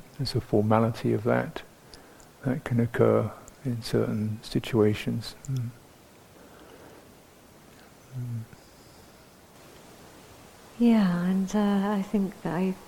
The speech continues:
Speaker 2: completely agree. It's that sense of faith
Speaker 1: Yeah.
Speaker 2: gets in,
Speaker 1: Yeah.
Speaker 2: gets drawn.
Speaker 1: Yeah.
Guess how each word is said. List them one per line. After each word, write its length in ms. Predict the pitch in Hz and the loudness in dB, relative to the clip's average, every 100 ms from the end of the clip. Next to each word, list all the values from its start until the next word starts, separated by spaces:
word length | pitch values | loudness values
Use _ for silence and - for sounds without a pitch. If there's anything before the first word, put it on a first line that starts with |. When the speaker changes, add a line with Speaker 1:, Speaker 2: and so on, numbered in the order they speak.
| - | -4
Speaker 2:
completely 440 | 196 - 190 190 | -4 0 2 4
agree. 400 | 185 190 180 165 160 - | 4 4 4 2 -6 -12
It's 260 | 190 - - - - - - - - - - - | -14 -12 -16 -18 -20 -20 -20 -20 -20 -20 -12 -4
that 160 | - | -4
sense 380 | - 202 180 - | 4 4 4 4
of 120 | 180 | 2
faith 720 | - - 196 175 165 - - - - - - - | 2 4 6 6 0 -12 -16 -18 -20 -20 -20 8
Speaker 1:
Yeah. 220 | 135 92 - - - | 12 12 10 -10 -12
Speaker 2:
gets 240 | - 208 185 | -6 -2 2
in, 100 | 175 | 2
Speaker 1:
Yeah. 120 | 92 - - | 0 -4 -2
Speaker 2:
gets 220 | 180 - | -2 0
drawn. 440 | - 180 170 170 170 - - - - - | 4 4 4 0 -4 -18 -20 -20 -14 -6
Speaker 1:
Yeah. 120 | 107 | -6